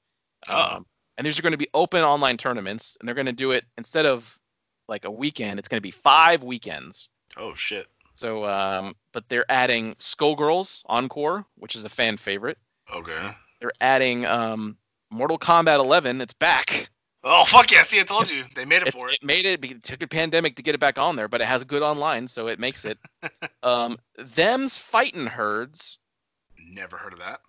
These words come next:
Speaker 2: This is a, uh, a very small game. It started off as, like, a My Little Pony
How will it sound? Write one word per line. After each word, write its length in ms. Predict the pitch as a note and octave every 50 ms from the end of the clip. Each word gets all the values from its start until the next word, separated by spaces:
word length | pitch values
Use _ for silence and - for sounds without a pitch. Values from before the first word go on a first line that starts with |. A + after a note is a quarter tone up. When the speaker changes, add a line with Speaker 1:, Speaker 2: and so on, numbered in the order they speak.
| _ _ -
Speaker 2:
This 220 | E3 G#3+ - -
is 160 | A3 D#3+ D#3+
a, 260 | F3 D#3+ D3 C#3+ C#3 C3+
uh, 280 | A#2+ A2+ A2 G#2+ G2+ - _ _
a 40 | B2
very 240 | A#2 B2+ D3+ F3+ F3
small 380 | - - - F3 E3+ F3+ F#3 F#3
game. 400 | D#3+ C3 A#2+ G#2+ G#2+ A#2+ A#2+ - _ _ _ _ _ _ _ _ _ _ _ - _ - - _
It 180 | - A2 B2 -
started 280 | - - G3 G#3+ G3 F3
off 200 | E3+ F3+ - -
as, 140 | C3+ B2+
like, 140 | C3+ B2+ B2
a 60 | B2
My 300 | A#2+ A#2 A#2 A#2+ A#2+ B2
Little 220 | B2+ C#3+ C#3+ C3+ B2
Pony 520 | - - - D3 D3+ D3 C#3 B2+ B2 A#2